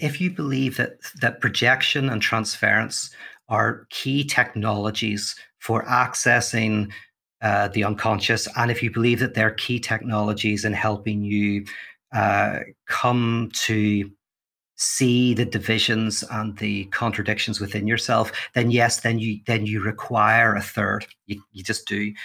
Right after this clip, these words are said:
And probably drugs might help in some respect, but you still require the one that you project onto, the one that you put,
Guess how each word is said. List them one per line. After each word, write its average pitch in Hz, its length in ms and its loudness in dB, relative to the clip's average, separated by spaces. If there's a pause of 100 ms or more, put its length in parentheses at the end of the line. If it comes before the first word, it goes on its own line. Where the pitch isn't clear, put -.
(100)
And 135 240 2
probably 143 320 4
drugs 120 280 2
might 113 220 2
help 156 380 2
in 170 80 0
some 165 180 0
respect, 139 320 0
but 127 100 -4
you 113 80 -2
still 127 460 0 (240)
require 117 640 4
the 117 80 0
one 110 280 2
that 107 140 -4
you 104 120 -6
project 104 540 0
onto, 104 480 -2 (220)
the 117 80 -4
one 113 260 2
that 92 100 -4
you 107 180 -2
put, - 240 -6